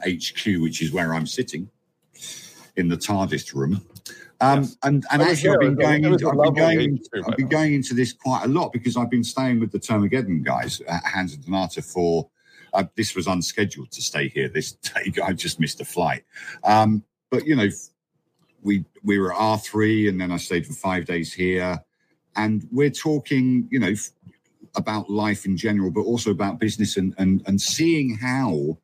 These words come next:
Speaker 1: Termageddon run and the complexities around getting privacy policies, cookie laws, everything for, that is not generic, that, that can be specifically for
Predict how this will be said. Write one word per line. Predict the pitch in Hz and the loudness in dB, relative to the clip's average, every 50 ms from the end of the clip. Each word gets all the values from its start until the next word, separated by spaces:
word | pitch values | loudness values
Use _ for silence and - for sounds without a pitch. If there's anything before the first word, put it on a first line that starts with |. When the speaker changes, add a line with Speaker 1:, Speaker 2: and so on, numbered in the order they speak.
| _ _ _ _ _ _ | _ _ _ _ _ _
Speaker 1:
Termageddon | - - 131 123 117 113 110 101 - 113 107 104 87 95 95 | -6 -2 0 0 0 0 0 0 0 0 0 0 0 0 0
run | 90 95 107 123 120 107 92 90 | 0 2 2 2 2 2 0 0
and | 87 90 | 0 -2
the | 92 | -4
complexities | - - - 107 101 - - - 139 120 - - 127 117 - 110 101 87 | -6 -4 0 0 0 0 -2 -6 -6 -6 -6 -10 -10 -6 -2 -2 0 0
around | 92 92 90 98 101 95 95 95 92 85 80 - _ _ _ - - _ _ _ _ | 0 0 0 0 0 0 -2 -2 -4 -4 -6 -10 _ _ _ -20 -20 _ _ _ _
getting | - 120 117 117 - 113 107 101 | 0 0 0 -2 0 0 0 2
privacy | - - 107 98 98 - - 104 | 2 0 -2 -2 -2 -2 -2 -4
policies, | 95 - - 98 95 92 - - 98 90 80 | -4 -2 -2 -2 -2 -2 -2 -2 -2 -2 -2
cookie | - - 107 101 - - 92 90 | -2 -2 -4 -4 -2 -2 -4 -2
laws, | 90 92 90 90 90 87 87 85 - - - _ _ _ _ _ _ _ _ _ _ _ | 0 2 2 2 2 2 0 -2 -4 -8 -12 _ _ _ _ _ _ _ _ _ _ _
everything | - 117 107 95 107 101 - - 95 92 90 90 90 87 | -4 -4 -2 -2 -2 -4 -2 -4 -2 0 0 0 0 -2
for, | - - - - - - 123 - - 107 101 90 | -4 -6 -10 -6 -2 -2 -2 -2 -2 -8 -10 -6
that | - 101 113 101 - | -2 -2 -2 0 0
is | 117 110 104 - - - - _ _ | 0 0 0 -2 -6 -10 -12 _ _
not | 117 139 147 143 - _ | 0 0 0 -2 -6 _
generic, | - 127 123 120 120 131 143 135 104 76 76 85 - - - _ | -2 2 2 4 4 4 4 2 2 0 -2 -4 -8 -12 -20 _
that, | - 98 - - | -6 -6 -6 -2
that | - 113 - _ | -4 -4 -4 _
can | - - 131 127 120 120 123 | -8 -4 -2 0 2 2 2
be | 117 117 113 | 2 0 -2
specifically | - - - - - _ _ _ 127 123 - - - - - 170 156 143 - - - - - - 110 110 101 101 98 - _ _ _ _ _ _ _ | -2 -6 -8 -8 -12 _ _ _ -4 -4 -2 -2 -2 -2 -2 -2 -4 -4 -4 -6 -8 -8 -4 -4 -2 0 0 0 -2 -4 _ _ _ _ _ _ _
for | - - - - - 127 117 113 110 113 110 110 - | -14 -10 -6 0 2 4 4 6 6 4 4 0 -4